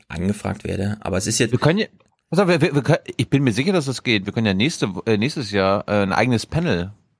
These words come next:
Speaker 2: planen, Stefan, wo du moderierst.
Speaker 1: Ja, wir können sowas vorschlagen, finde ich gut.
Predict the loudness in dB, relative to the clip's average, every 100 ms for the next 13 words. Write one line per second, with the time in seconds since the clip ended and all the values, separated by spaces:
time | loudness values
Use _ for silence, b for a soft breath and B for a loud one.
0 | _ -6 -2 0 -2 -8 -10 -6 -2 0
1 | 2 2 2 0 -4 -8 -12 -14 b b
2 | b 2 2 0 -4 -2 -2 -2 -4 -4
3 | -6 -4 -4 -2 -2 -4 -4 -8